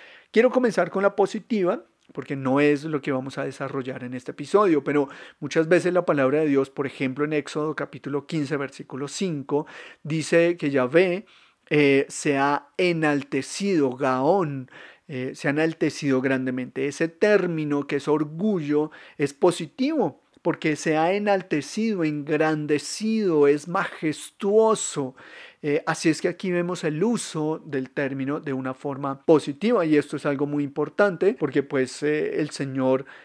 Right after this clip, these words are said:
es majestuoso. Pero también hay una parte negativa que tiene que ver con la altivez, tiene que ver con la arrogancia,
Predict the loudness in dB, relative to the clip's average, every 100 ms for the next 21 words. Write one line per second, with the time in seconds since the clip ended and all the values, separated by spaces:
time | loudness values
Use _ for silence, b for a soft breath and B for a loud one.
0 | B -2 0 0 -6 -2 0 -2 -6 -8
1 | -8 -8 -8 -8 -2 2 4 4 2 2
2 | 2 0 4 2 2 -2 -2 -4 -2 -4
3 | -4 -6 -2 0 0 -2 -8 -8 -4 -2
4 | -2 -4 -6 -6 -4 -4 -4 -8 -12 -2
5 | 2 2 0 -6 -18 B B B -2 0
6 | 2 0 0 -2 -4 -4 -4 -4 -4 -4
7 | -4 0 2 2 -2 -8 -12